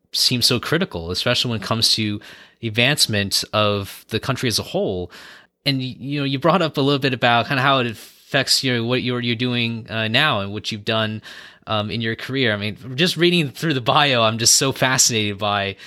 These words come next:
all the things that you've been able to do. Um, I don't know how many hours in a day you have. I have twenty-four. Um, <laughs> but, uh, I, I am just so fascinated by,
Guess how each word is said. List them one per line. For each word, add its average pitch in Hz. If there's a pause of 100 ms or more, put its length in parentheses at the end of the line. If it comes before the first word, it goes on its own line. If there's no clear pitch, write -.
(260)
all 135
the 127
things 131
that 117
you've 113
been 107
able 117
to 107
do. 98 (100)
Um, 98
I 117
don't 180
know 151
how 131
many 151
hours 135
in 135
a 123
day 131
you 127
have. 120
I 113
have 110
twenty-four. 113
Um, 107
<laughs> -
but, 117
uh, 113
I, 127 (160)
I 127
am 123
just 135
so 143
fascinated 127
by, 95